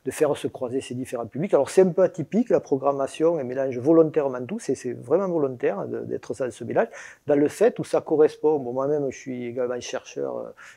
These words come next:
et archéologue, euh, et c'est vrai que j'ai été invité dans des séminaires ou des colloques où on abordait toujours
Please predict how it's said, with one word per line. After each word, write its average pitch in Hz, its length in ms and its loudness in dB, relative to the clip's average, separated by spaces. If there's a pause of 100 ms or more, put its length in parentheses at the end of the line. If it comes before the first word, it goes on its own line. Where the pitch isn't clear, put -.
et - 40 -6
archéologue, 139 560 2
euh, 110 160 -4
et 110 100 -4
c'est - 140 -10
vrai 117 60 -6
que - 40 -14
j'ai 120 80 -6
été 127 140 -4
invité 127 300 -4
dans 120 140 -6
des 117 100 -10
séminaires 127 540 -6
ou 127 60 -2
des 110 120 -4
colloques 165 400 -4
où 147 80 2
on 131 40 -4
abordait 123 520 2
toujours 160 540 0